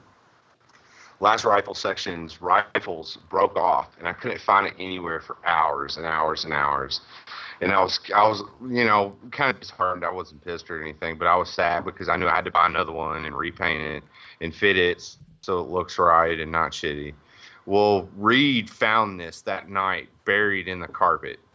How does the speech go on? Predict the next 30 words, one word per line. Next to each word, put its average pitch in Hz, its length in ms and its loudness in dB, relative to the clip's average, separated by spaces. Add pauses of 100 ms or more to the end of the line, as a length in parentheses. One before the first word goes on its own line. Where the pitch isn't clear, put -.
(140)
and 95 180 -2
I 82 160 2
don't 110 180 2
know 107 100 0
how 104 280 2
he 120 100 0
did. 117 380 4 (380)
He 92 180 -6
didn't 107 220 -4
have 110 140 0
to - 80 -14
stick - 220 -4
around 113 260 6
to 107 40 -4
help 117 200 2
me 117 100 -4
look 113 200 0
for 120 320 4
it, 104 220 -2 (140)
but 107 100 0
he 92 80 -6
did, 107 480 4
and 82 180 -10
thank, 107 300 -4 (880)
thank 95 140 -6
God 92 280 4
he 87 120 -12
found 85 400 -2
it. 67 180 -8
So, 82 400 -2